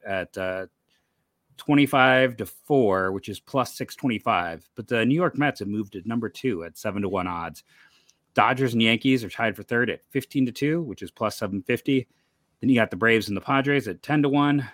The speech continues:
Phillies at twelve to one. Whereas Cleveland, Cleveland is down there at thirty-three to one, which feels a little bit disrespectful to me,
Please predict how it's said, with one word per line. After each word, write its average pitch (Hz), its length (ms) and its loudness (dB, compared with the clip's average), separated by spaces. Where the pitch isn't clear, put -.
Phillies 143 420 -2
at 101 60 -16
twelve 107 280 0
to 95 100 -4
one. 87 280 -4
Whereas 120 300 0
Cleveland, 131 520 2
Cleveland 117 360 -2
is 90 80 -6
down 104 160 2
there 104 120 -2
at 85 100 -8
thirty-three 120 480 -6
to 101 80 -2
one, 92 340 -4
which - 480 2
feels 202 240 0
a 117 60 0
little 104 360 2
bit 147 160 0
disrespectful 156 640 -2
to 160 100 -8
me, 165 220 -2